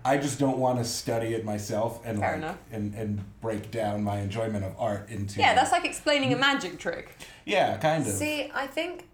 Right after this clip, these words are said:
Speaker 2: But I like it.
Speaker 3: I am, I am sort of different in that regard because that's, that for me is a part of enjoying it.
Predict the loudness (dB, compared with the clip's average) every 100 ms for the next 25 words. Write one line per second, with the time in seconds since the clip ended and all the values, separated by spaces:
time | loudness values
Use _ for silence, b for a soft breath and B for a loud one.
0 | -4 0 0 -2 -4 0 2 2 0 -4
1 | -10 -6 -4 -2 -4 -6 -10 -18 -20 -12
2 | -8 -8 -8 -8 -8 -4 -4 -2 0 0
3 | 0 -6 -6 -6 -6 -8 -10 -16 -20 -20
4 | -6 -2 0 -2 -6 -8 -12 -20 -20 -20
5 | -20 -20 -20 -4 2 2 2 -2 2 2
6 | 2 0 0 -2 -2 -2 -2 -4 -2 -2
7 | -2 -2 -4 -6